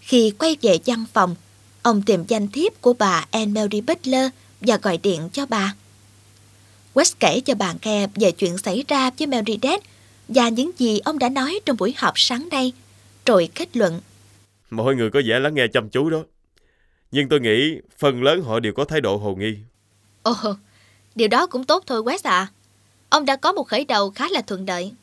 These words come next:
Speaker 2: Cảm ơn bà. Nhưng tôi vẫn cảm thấy nghi ngờ bản thân. Và sự động viên của bà đã giúp tôi rất là nhiều.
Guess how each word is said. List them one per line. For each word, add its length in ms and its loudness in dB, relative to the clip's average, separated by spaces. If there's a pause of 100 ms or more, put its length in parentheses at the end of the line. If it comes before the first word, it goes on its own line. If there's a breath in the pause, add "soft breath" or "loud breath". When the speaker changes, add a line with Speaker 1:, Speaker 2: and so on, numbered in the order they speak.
(480)
Speaker 2:
Cảm 200 0
ơn 120 0
bà. 220 -2 (800)
Nhưng 140 4
tôi 140 4
vẫn 120 2
cảm 180 2
thấy 200 2
nghi 180 2
ngờ 320 2
bản 200 0
thân. 200 -2 (580)
Và 120 4
sự 160 2
động 180 2
viên 180 2
của 100 -2
bà 280 4
đã 160 0
giúp 220 0
tôi 140 4
rất 200 2
là 100 2
nhiều. 300 -2